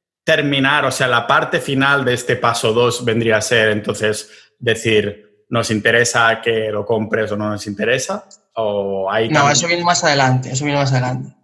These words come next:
Speaker 1: Ujú, vale.
Speaker 2: Después de sentar las bases y decirle a la persona qué es lo que va a pasar, si vemos que a lo mejor al sentar las bases, pues, ya no tiene mucho interés, pues a lo mejor tiene sentido hacer ese tipo de cosas. Normalmente, cuando no muestran interés es en la siguiente fase, que es la tercera, que es su situación actual.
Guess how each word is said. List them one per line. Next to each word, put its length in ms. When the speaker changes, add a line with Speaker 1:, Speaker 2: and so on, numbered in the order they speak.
Speaker 1:
Ujú, 280
vale. 160
Speaker 2:
Después 220
de 40
sentar 260
las 160
bases 240
y 40
decirle 220
a 40
la 40
persona 320
qué 60
es 60
lo 100
que 60
va 60
a 40
pasar, 720
si 340
vemos 300
que 80
a 40
lo 80
mejor 760
al 120
sentar 320
las 140
bases, 320
pues, 400
ya 160
no 180
tiene 160
mucho 220
interés, 320
pues 200
a 40
lo 80
mejor 180
tiene 140
sentido 300
hacer 180
ese 120
tipo 200
de 80
cosas. 360
Normalmente, 720
cuando 500
no 120
muestran 280
interés 300
es 100
en 80
la 60
siguiente 300
fase, 240
que 80
es 40
la 120
tercera, 560
que 80
es 40
su 80
situación 580
actual. 500